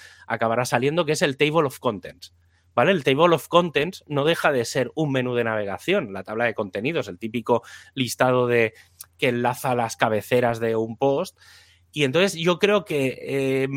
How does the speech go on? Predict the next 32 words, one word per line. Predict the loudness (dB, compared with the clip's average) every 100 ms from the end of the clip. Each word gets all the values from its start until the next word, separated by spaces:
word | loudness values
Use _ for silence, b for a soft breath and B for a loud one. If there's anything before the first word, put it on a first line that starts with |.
| -4 -4 -4 -6
se | -6 0 2
va |
a | 2
aprovechar | 2 0 0 -2 -4 -2
el, | -4 -6 -8
el | -8 -8
tipo | -10 -4 -2
de | 0
contenido | -2 -2 -2 0 0
este | -2 -4 -4
de | -2
navigation, | -2 -2 -2 0 0 0 -2
el |
W | -2 -2 -2 -2
P | -2
Navigation, | -4 -2 -2 -2 -2 -4 -4 -4
para | -2 0 -2
hacer | -4 -2 0 0
determinadas | 0 -2 -2 0 -2 -2
cosas | -4 -2 -4
con | -6 -6
bloques. | -8 -8
Entonces, | -8 -8 -6
una | 0 2 4
cosa | 2 2
va | 0
a | 0
ser | 0 -2
el | 0
bloque | 0 0
de | 0
navegación | 2 4 2 2 0 -2